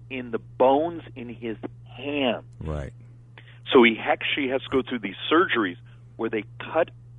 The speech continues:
Speaker 1: open his hand and dig it out of his, his skeleton
Speaker 2: Right.
Speaker 1: i-, in his, in his bones in his hand.
Speaker 2: Right.
Speaker 1: Um,
Speaker 2: It's a fungus, right? Yeah, no, that's right.
Speaker 1: Yeah, it's a fungi.
Speaker 2: Yeah.
Speaker 1: This became sort of a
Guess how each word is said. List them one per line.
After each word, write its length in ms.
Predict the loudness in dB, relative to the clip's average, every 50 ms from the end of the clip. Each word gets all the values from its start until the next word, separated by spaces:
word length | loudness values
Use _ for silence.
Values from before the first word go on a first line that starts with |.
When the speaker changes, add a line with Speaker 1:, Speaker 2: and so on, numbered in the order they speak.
| -2
Speaker 1:
open 320 | -2 -2 0 -2 -4 -4 -4
his 140 | -6 -6
hand 400 | -6 -8 -6 -6 -6 -6 -8 -8 -12 -18 -20 -20 -20 -20 -14 -12
and 160 | -12 -12 -12 -14 -18 -20 -20 -20 -20 -20 -20 -20 -20 -10 -2
dig 240 | 2 2 2 2 0
it 120 | -4 -4 -6 -4 0
out 300 | 2 2 2 2 -2 -8 -10 -8
of 160 | -8 -8 -8
his, 320 | -8 -4 -2 -2 -2 -2 -4 -10 -16 -16 -10 -8
his 100 | -8 -8 -8 -10
skeleton 440 | -4 0 0 2 2 0 -4 -8 -14 -14 -2
Speaker 2:
Right. 240 | 0 0 2 2 0
Speaker 1:
i-, 20 | -2 -2 -2 -4
in 80 | -4 -4
his, 120 | -4 -4 -4 -8
in 120 | -8 -6
his 240 | -6 -6 -8 -8 -10
bones 380 | 0 6 6 6 6 6 2 -4
in 100 | -6 -6
his 100 | -8 -10
hand. 380 | -10 -10 -8 -8 -8 -10 -12 -2 2
Speaker 2:
Right. 200 | 4 4 4 2 -2 -12 -20 -20 -20 -18 -20 -20 -20 -6 2 8
Speaker 1:
Um, 80 | 8 8
Speaker 2:
It's 120 | 10 8
a 60 | 6
fungus, 480 | 6 6 4 4 4 0 -6 -10 -4 0
right? 220 | 0 0 0 0 -4
Yeah, 220 | -6 -8 -8 -6 -6
no, 140 | -6 -4 -2
that's 240 | -2 -4 -2 0
right. 80 | 4 4
Speaker 1:
Yeah, 140 | 4 4 4 2 -2
it's 120 | -2 -4 -2
a 40 | 0
fungi. 400 | 0 2 2 2 2 0 0 0 -4 -14 -12 -6
Speaker 2:
Yeah. 140 | -4 -4 -4 -4 -8 -16 -20 -20 -20 -20 -8 0
Speaker 1:
This 120 | 0 2 2 2 0
became 300 | -2 0 0 -2 -2 0
sort 160 | 0 0 0
of 80 | 2 0
a 60 | -2